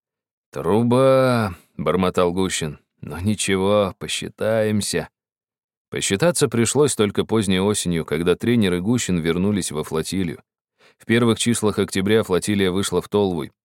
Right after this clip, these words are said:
Около Толвуя на острове Мэг белые поставили сильные судовые орудия. Остров запирал вход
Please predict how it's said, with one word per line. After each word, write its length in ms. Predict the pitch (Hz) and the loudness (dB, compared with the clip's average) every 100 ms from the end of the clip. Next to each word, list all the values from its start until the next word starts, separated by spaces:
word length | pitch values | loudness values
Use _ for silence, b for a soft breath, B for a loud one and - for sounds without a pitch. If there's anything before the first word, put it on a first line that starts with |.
| _ - | _ 0
Около 380 | 113 117 113 | 2 4 2
Толвуя 480 | - 135 131 117 110 | 4 2 4 4 4
на 160 | 104 104 | 2 0
острове 420 | 104 101 98 95 | 0 0 0 2
Мэг 380 | 98 117 107 - _ _ _ | 4 2 0 -4 _ _ _
белые 400 | 73 113 127 120 | 0 2 4 2
поставили 600 | 107 101 - 120 110 104 | 2 0 2 2 4 0
сильные 500 | 98 123 120 110 104 | 0 2 4 4 2
судовые 480 | - 95 95 107 101 | 0 0 2 4 4
орудия. 440 | 95 101 90 82 - _ _ | 2 2 0 0 -4 _ _
Остров 400 | 92 113 - 131 | -2 0 0 2
запирал 420 | 113 107 95 101 | 2 2 2 2
вход 380 | 101 - 98 - | 0 0 0 -2